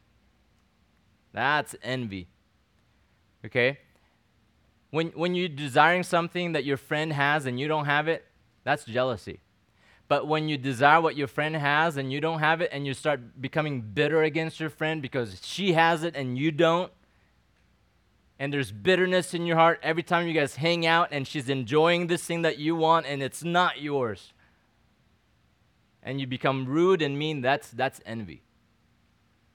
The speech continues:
Okay, all those sins, okay, the, all those subsets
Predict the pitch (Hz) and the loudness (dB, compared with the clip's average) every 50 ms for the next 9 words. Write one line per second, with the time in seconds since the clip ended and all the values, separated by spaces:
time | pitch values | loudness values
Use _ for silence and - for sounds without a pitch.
0 | _ _ _ - - 120 117 110 143 180 202 220 233 214 220 202 180 - - - | _ _ _ -4 -4 -2 0 2 4 6 6 6 6 4 4 2 0 -2 -6 -16
1 | - - _ _ - - - - 196 175 156 139 131 131 120 - 151 113 - 135 | -18 -20 _ _ -20 -14 -6 -2 -2 0 0 0 -2 -6 -6 -8 -8 -4 -4 -4
2 | 135 135 151 - 127 143 165 175 170 156 147 - - - 160 156 127 - - 151 | -4 -2 -4 -2 0 0 0 0 0 -2 -2 -4 -4 -2 -2 -2 -4 -6 -4 -4
3 | 135 123 - - - - | -4 -4 -4 -8 -20 -20